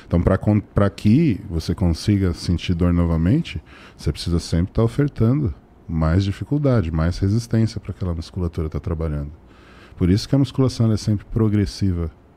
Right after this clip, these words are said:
porque é aí que você consegue sempre tá evoluindo o físico. Então, você sempre vai ter que evoluir.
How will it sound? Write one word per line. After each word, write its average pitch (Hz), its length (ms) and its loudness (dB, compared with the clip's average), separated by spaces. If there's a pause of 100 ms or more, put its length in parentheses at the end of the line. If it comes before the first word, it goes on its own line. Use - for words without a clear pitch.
(420)
porque - 220 -4
é 85 60 4
aí 82 160 4
que - 100 -12
você 107 240 -2
consegue 110 720 0 (100)
sempre - 380 -2
tá 110 160 0
evoluindo 127 460 0
o - 20 -6
físico. 107 400 -4 (100)
Então, 85 160 -6
você 90 160 -6
sempre 107 300 2
vai 117 100 4
ter 120 140 2
que - 80 -2
evoluir. 101 460 4